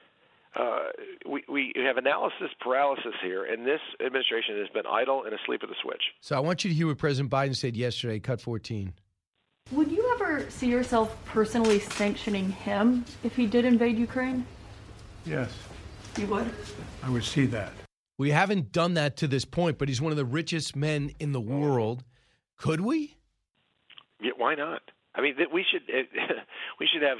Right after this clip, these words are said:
Speaker 1: all means at our disposal, and, and everything should be on the table. And that's why I,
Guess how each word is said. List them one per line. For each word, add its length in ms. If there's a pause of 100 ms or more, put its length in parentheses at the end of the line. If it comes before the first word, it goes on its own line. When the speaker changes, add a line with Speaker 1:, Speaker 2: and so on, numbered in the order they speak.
(100)
Speaker 1:
all 460 (920)
means 280
at 100
our 100
disposal, 540 (360)
and, 160
and 240 (240)
everything 400
should 120
be 120
on 100
the 140
table. 280
And 80
that's 180
why 380
I, 180